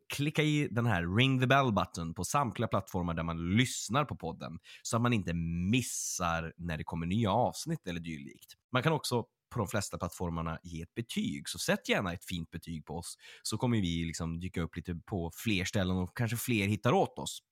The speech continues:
Man kan följa oss på Facebook, där vi heter Rockflödet. Man kan följa oss på Instagram, där vi heter Rockflodet. Man kan följa mig på Instagram, där jag heter Corey Duvett, ett ord. Och man kan följa dig och dina olika konstellationer. Vart då, Jonas?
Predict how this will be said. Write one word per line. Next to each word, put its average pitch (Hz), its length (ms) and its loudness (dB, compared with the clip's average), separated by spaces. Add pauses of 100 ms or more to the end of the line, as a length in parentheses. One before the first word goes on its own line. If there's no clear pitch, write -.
(140)
Man 170 180 4
kan 143 140 4
följa 107 320 4
oss 95 300 -2 (180)
på 85 300 -6 (380)
Facebook, 135 420 2
där 160 80 4
vi 175 40 6
heter 135 180 2
Rockflödet. 90 760 -2 (100)
Man 160 100 0
kan 170 160 2
följa 127 200 2
oss - 140 -4
på - 100 -20
Instagram, 90 500 -2
där 90 100 0
vi 90 60 -4
heter 85 140 -4
Rockflodet. 104 760 -2 (180)
Man 101 120 0
kan 92 100 -2
följa 82 380 0
mig 92 420 2
på 131 140 0
Instagram, 123 360 0
där 90 60 0
jag 85 80 2
heter 85 120 -4
Corey 87 280 -2
Duvett, 95 460 -2
ett - 240 -2
ord. 147 180 2
Och 120 60 0
man 117 120 0
kan 120 120 0
följa 107 300 2
dig 95 680 2
och 92 120 0
dina 90 160 0
olika 85 440 -4
konstellationer. 82 720 -6
Vart 95 220 -2
då, 143 200 4
Jonas? 76 320 -6